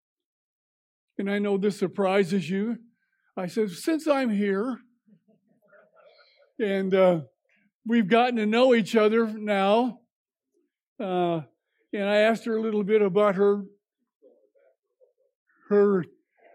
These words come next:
her background, a little bit about her family background. We got in our little conversation, and then I just wanted to say, "Well,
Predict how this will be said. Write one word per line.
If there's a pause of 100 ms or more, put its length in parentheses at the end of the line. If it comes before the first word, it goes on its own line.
her
background,
a
little
bit
about
her
family
background.
We
got
in
our
little
conversation,
and
then
I
just
wanted
to
say,
"Well,